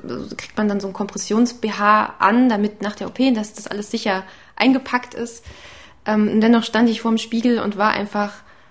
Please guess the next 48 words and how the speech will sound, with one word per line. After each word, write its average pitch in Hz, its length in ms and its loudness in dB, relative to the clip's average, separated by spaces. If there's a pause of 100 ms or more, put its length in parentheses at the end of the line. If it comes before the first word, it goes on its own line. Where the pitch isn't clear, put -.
(240)
ich 208 140 -4
hab 233 140 2
mich 226 100 2
ja 233 100 4
so 233 120 4
noch 226 180 4
nie 285 180 6
gesehen, 240 640 2
noch 226 140 -4
nie. 240 360 6
Ich, - 220 -8
ich 220 240 -6
war 226 220 4
auf - 180 -6
einmal 226 220 -2
oben 254 300 2
so 254 160 -2
schmal, 247 640 2 (120)
was - 360 -8
ich 240 180 -2
nie 269 160 8
gesehen 269 400 4
habe, 226 140 2
weil 214 80 4
diese 226 180 0
riesen 240 280 0
Brust - 340 -2
einfach 214 340 -8
auch 202 140 -4
ja 202 340 -2 (320)
über 226 180 0
die 214 120 -4
Taille, 277 440 2
also 202 180 -2
so 202 200 -6
über 202 220 -6
die, 185 240 -10
über - 160 -10
die, - 340 -14
über - 160 -12
die 190 100 -10
Rippen 269 280 0
so 226 100 0
rüberhing. 247 560 4
Ich - 140 -6
hab 220 100 -10
das 233 140 -6
alles 277 340 -4